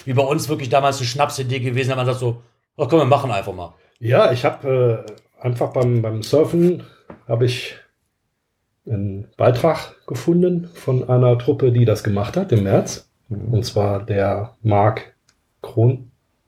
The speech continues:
Speaker 2: Kronsbein, glaub ich, heißt
Speaker 1: Ja,
Speaker 2: er.
Speaker 1: genau, den Artikel hatte ich auch
Speaker 2: Genau.
Speaker 1: gelesen, ja.
Speaker 2: Den hatte ich gelesen, den Artikel, und hab gedacht, „Ey, das ist so verrückt, das müsst ihr eigentlich machen.“ Und dann hatten wir, ähm, so eine kleine Eventreihe bei uns, dumm rumstehen. Und dann hab ich irgendwann, hab ich dann gesagt,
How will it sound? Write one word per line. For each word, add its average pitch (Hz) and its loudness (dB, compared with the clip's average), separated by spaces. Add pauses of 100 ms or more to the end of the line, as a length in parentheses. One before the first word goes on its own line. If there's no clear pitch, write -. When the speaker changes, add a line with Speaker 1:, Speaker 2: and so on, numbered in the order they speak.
(120)
Speaker 2:
Kronsbein, 156 0
glaub 156 -6
ich, - -10
heißt 113 0
Speaker 1:
Ja, 147 6
Speaker 2:
er. 370 2
Speaker 1:
genau, 170 6
den 143 0
Artikel 147 0
hatte 131 0
ich 117 -4
auch 120 4
Speaker 2:
Genau. 123 2
Speaker 1:
gelesen, - -6
ja. 98 -6
Speaker 2:
Den 151 2
hatte 151 0
ich 120 -8
gelesen, 131 2
den 202 4
Artikel, 202 0
und 117 -4
hab 104 -8
gedacht, 113 -6
„Ey, 110 0
das 107 -8
ist 117 -10
so 131 -6
verrückt, 120 -8
das - -12
müsst 131 -6
ihr 127 0
eigentlich 120 -2
machen.“ 131 -2 (800)
Und 139 4
dann 139 6
hatten 151 2
wir, 123 4 (140)
ähm, 110 -2
so - -12
eine 113 -4
kleine 120 4
Eventreihe 147 0
bei 160 2
uns, 160 -2
dumm 117 -2
rumstehen. 165 0 (300)
Und 120 2
dann 117 4
hab 123 2
ich 120 -4
irgendwann, 139 0
hab 143 -4
ich 135 -6
dann 139 -2
gesagt, 131 -2